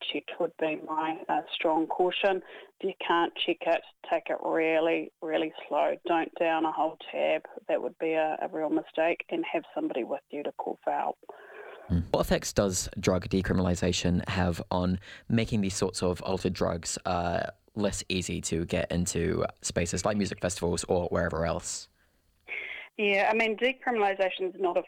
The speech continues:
Speaker 1: full solution. What it will, what that would do was, would, i-, is deal with the hundred New Zealanders that are prosecuted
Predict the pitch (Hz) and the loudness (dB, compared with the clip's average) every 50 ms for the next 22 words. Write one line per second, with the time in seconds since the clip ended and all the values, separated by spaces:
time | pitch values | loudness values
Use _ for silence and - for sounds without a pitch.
0 | - - - 175 160 370 - - - 196 185 175 165 160 - - 185 185 185 190 | -2 -2 -2 0 0 -2 -6 -8 -6 -4 -2 -2 -2 -2 -2 -2 -2 -2 0 0
1 | 196 220 220 214 196 - 202 190 175 165 - - 202 202 202 - - - 208 208 | 0 0 0 0 0 2 2 0 0 -2 -6 -8 -4 -2 0 0 0 -2 -2 -2
2 | 190 - - 202 208 185 175 - - 165 170 180 190 208 202 202 190 180 180 - | 0 0 0 -2 -2 -4 -6 -6 -2 0 2 2 2 0 0 -2 -4 -4 -6 -10
3 | - - _ _ 208 208 202 196 - - - - 202 196 190 - - - 190 190 | -20 -20 _ _ 0 0 2 2 0 0 0 0 0 0 0 0 0 0 0 -2
4 | 190 185 - - - 226 233 233 226 226 214 202 196 190 185 - - - - - | -4 -8 -8 -2 0 2 4 4 4 4 6 6 6 4 2 0 -6 -18 -20 -18
5 | - - - - - - 190 185 180 - - - 240 233 233 226 214 214 202 196 | -16 -16 -16 -18 -6 -2 0 0 0 0 0 0 0 2 2 2 2 2 2 0
6 | - 202 196 190 185 185 196 190 196 196 196 196 185 185 180 175 - 180 170 175 | 0 2 2 2 2 2 2 2 4 4 4 4 4 2 2 2 2 0 0 0
7 | 170 - - 190 180 - - 196 190 - - 202 190 185 180 175 170 165 165 | 0 -2 -2 -4 -4 -4 -6 -10 -10 -6 -2 0 0 2 2 2 2 2 0